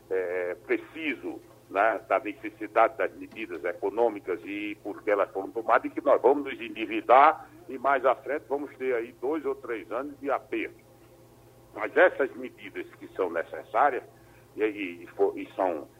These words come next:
e devem ser tomadas agora, mas nós podemos, com uma certa ousadia, sem ser uma previsão, eu não sou médico, sou advogado,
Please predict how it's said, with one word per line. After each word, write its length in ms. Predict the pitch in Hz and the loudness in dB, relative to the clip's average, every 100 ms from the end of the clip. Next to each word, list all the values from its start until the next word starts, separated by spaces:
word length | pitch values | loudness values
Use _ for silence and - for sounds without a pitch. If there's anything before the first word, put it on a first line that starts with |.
| - | -18
e 300 | - 80 - - | -16 -14 -2 6
devem 300 | 123 107 - | 6 6 6
ser 180 | 107 | 6
tomadas 460 | - 85 90 90 80 | 8 8 8 8 6
agora, 400 | 82 - 113 135 - - | 2 4 4 4 0 -8
mas 220 | - 151 151 | 2 4 4
nós 200 | 165 196 - | 2 2 -2
podemos, 560 | 214 - 170 175 185 185 - - - - - - | -6 0 2 2 0 -6 -14 -20 -20 -20 -20 -2
com 160 | 190 | 0
uma 240 | 185 180 - - | 2 0 -2 -2
certa 400 | 202 202 - 151 | 2 2 4 2
ousadia, 880 | 143 165 156 127 - - 117 139 127 - | 4 0 0 0 -2 -8 -12 -8 -8 -8
sem 220 | - 147 - | -10 -10 -8
ser 140 | - 135 | -2 0
uma 180 | 117 107 | 0 -4
previsão, 680 | - 110 98 90 - 107 | -2 -2 -2 -6 -2 0
eu 120 | 120 98 | 0 -4
não 140 | 87 - | -8 -10
sou 120 | 98 | -8
médico, 380 | - 98 113 - - | -2 0 0 -4 -10
sou 140 | 90 | -8
advogado, 580 | 85 80 78 82 101 | -8 -6 -6 0 0